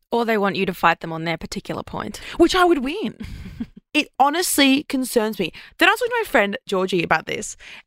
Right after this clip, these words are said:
Speaker 2: and I was like, "I don't understand how they don't have critical, critical analysis. I don't understand how they can't think." And she was like, and this was, again, she's, like, so, like, empathetic. Fucking, she's so, like, calm and empathetic. And she was like, 'cause we both went to private schools, and she was like,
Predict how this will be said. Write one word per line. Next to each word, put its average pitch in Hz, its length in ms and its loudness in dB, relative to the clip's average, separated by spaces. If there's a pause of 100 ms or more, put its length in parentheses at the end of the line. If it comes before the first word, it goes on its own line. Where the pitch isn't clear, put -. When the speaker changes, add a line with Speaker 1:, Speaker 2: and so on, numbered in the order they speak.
Speaker 2:
and 226 100 2
I 220 140 4
was 220 100 2
like, 226 180 -4
"I 214 160 2
don't 196 320 2
understand 214 560 2
how 180 160 2
they 180 80 4
don't 170 120 2
have 180 160 -2
critical, 170 400 0 (120)
critical 170 380 0
analysis. - 400 -6
I 185 100 4
don't 202 140 4
understand 196 220 -4
how 180 100 0
they 180 140 2
can't - 340 -4
think." 165 300 -2
And 175 100 -2
she 196 140 0
was 202 160 2
like, 214 260 2 (640)
and 180 160 2
this 165 140 2
was, 170 140 2
again, 165 280 -2
she's, 170 160 0
like, - 140 2
so, - 240 2
like, - 200 -2 (280)
empathetic. 160 680 -6 (360)
Fucking, 202 360 -16 (180)
she's - 240 -10
so, - 160 0
like, - 160 2
calm - 280 2
and 196 160 -2
empathetic. - 380 -2
And 175 140 -2
she 190 100 -2
was 180 80 -2
like, 190 160 -4 (580)
'cause 180 140 0
we 202 80 8
both 180 240 -4
went 170 200 -4
to 160 260 0
private - 260 -2
schools, 170 240 -8
and 165 80 -2
she 185 100 2
was 180 140 0
like, - 160 -4